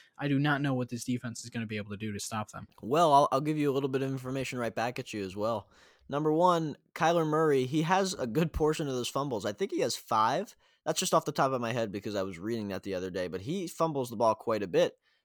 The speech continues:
Speaker 2: because when he gets out to run it, he carries it with one hand, like Mich-, like LaShawn McCoy used to do. I think that's where,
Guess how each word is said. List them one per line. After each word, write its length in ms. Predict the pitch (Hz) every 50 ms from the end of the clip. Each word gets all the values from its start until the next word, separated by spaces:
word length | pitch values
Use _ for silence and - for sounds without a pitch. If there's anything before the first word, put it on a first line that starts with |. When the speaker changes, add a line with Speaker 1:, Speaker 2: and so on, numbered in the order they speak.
| _ _
Speaker 2:
because 220 | 117 113 - 113 107
when 140 | 120 123 135
he 100 | 156 151
gets 260 | 143 170 156 - -
out 200 | 165 151 - -
to 80 | 127
run 240 | 110 117 139 165 156
it, 160 | 123 110 - _
he 180 | - - -
carries 440 | 131 - - 170 185 180 165 147 131
it 80 | 127 101
with 100 | 113 107
one 220 | 113 117 117 110
hand, 520 | 107 123 127 117 117 110 104 104 101 - - _ _ _ _ _ _ _ _ _
like 140 | - 123 117
Mich-, 160 | 120 107 - -
like 160 | 120 127 123 117
LaShawn 420 | 123 117 - - 143 139 139 123
McCoy 340 | 110 - - 139 147 143 120
used 220 | 107 104 - -
to 80 | - 107
do. 300 | 90 98 98 98 104 - - _ _ _ _ _ _ _ _ -
I 100 | 127 127
think 460 | - - - - 135 151 190 190 -
that's 300 | 131 123 127 - - -
where, 300 | 139 135 131 127 113